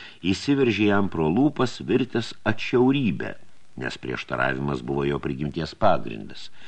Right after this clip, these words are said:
Jis griežtai paklausė: "Ko jums čia reikia?" Marijus sutrikęs atsakė: "Pone." Ponas Žilnormanas būtų norėjęs, kad Marijus pultų jam ant kaklo. Jis buvo nepatenkintas ir Marijumi, ir pačiu savimi.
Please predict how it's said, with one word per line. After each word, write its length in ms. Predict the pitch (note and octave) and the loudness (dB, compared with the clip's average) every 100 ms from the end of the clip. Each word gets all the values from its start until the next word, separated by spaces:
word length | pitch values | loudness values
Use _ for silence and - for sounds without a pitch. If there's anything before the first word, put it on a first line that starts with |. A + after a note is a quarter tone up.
| - - | -10 -4
Jis 200 | C#2+ C#2+ | -2 0
griežtai 400 | C2+ C#2+ - E2 | 0 -2 0 -2
paklausė: 560 | F2+ E2+ F2+ B1 - - | 0 0 0 -2 -6 -4
"Ko 180 | F2 E2+ | 2 4
jums 220 | F2 D#2+ | 4 2
čia 320 | - F#2+ F#2 | 0 2 6
reikia?" 400 | G2 G2+ - G#2 - - - - - - - - - - - | 6 4 -2 -8 -6 -8 -8 -8 -8 -10 -10 -12 -14 -16 -12
Marijus 460 | C2+ E2 E2+ E2+ - | 4 6 6 4 0
sutrikęs 480 | D2 D2+ D2+ D2 C#2+ | -2 -2 -2 -2 -4
atsakė: 520 | - B1+ G#1+ G1+ - | -4 -6 -8 -8 -10
"Pone." 680 | - F2+ G2+ F#2 C2 G1+ - - - - - - - - - - - F#2 | 0 4 6 4 2 -4 -12 -12 -10 -10 -10 -10 -12 -12 -14 -18 -8 2
Ponas 300 | A#2 A2+ G#2 | 4 4 4
Žilnormanas 560 | G#2+ G#2 G2 G2+ G2+ F2 | 4 4 6 6 4 2
būtų 220 | G2+ - F2+ | 0 0 4
norėjęs, 320 | F#2 F#2 - | 6 4 2
kad 140 | F2 F2 | -2 2
Marijus 380 | F2 F2 E2 - | 2 2 0 0
pultų 300 | F#2+ F#2+ F#2 | 0 2 0
jam 140 | E2+ | 2
ant 140 | F#2 - | 0 -2
kaklo. 400 | G#2+ F2+ D#2 A1 | 2 2 2 -4
Jis 140 | A#1+ A#1+ | -6 0
buvo 140 | E2 | 2
nepatenkintas 800 | F2 F#2 E2+ F2 F2 F2 E2+ E2+ F2 | 4 0 2 2 2 0 -2 0 2
ir 60 | D#2+ | 4
Marijumi, 560 | D#2 D#2+ D#2+ F#2 F2+ F2+ | 6 6 4 2 0 0
ir 140 | D#2+ D2+ | 0 0
pačiu 240 | D#2 - | -2 -2
savimi. 460 | - D2+ F2 A2 | -4 -2 0 2